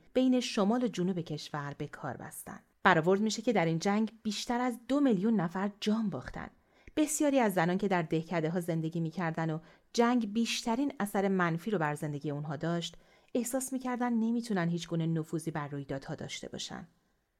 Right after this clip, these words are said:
سمیرا احد، استاد سابق دانشگاه، برنامه‌ای برای قدرت عمل دادن به زنان داشت.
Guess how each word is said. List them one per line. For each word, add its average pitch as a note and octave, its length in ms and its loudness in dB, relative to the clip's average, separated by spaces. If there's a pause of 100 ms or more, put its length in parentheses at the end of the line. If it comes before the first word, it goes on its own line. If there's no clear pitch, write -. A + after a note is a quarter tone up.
(100)
سمیرا C#4+ 500 2
احد، G#3+ 480 -2 (120)
استاد F#3+ 340 2
سابق F3 360 -2
دانشگاه، E3+ 720 -2 (340)
برنامه‌ای A#3 580 6
برای F#3 540 0
قدرت E3 360 0
عمل D#3+ 320 -2
دادن E3+ 380 0
به E3+ 80 0
زنان C#3+ 480 -6
داشت. - 400 -12